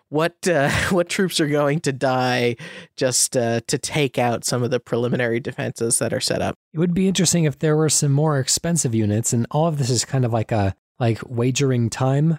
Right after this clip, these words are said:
Speaker 2: more than anything, more than resources specifically, because as time goes by, your enemy is getting closer and closer to becoming kind of near impenetrable. Um, so if you,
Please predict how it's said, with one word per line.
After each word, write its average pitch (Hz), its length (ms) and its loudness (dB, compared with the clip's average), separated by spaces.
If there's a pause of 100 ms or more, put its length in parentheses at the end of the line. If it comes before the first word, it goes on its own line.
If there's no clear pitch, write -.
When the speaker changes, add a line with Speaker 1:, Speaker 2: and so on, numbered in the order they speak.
Speaker 2:
more 151 180 0
than 156 140 2
anything, 160 460 2
more 131 160 2
than 113 180 0
resources 120 600 0
specifically, 135 580 0
because 117 540 -2 (240)
as 147 580 2
time 147 480 0
goes 127 240 2
by, 117 360 2
your 101 320 2
enemy 127 340 2
is 110 100 2
getting 107 240 0
closer 117 460 0
and 104 160 2
closer 107 360 0
to 101 80 0
becoming 127 500 2
kind 135 200 0
of 113 140 2
near 117 320 4
impenetrable. 113 800 0 (100)
Um, 110 320 0
so 131 300 0
if 139 240 -2
you, 156 360 2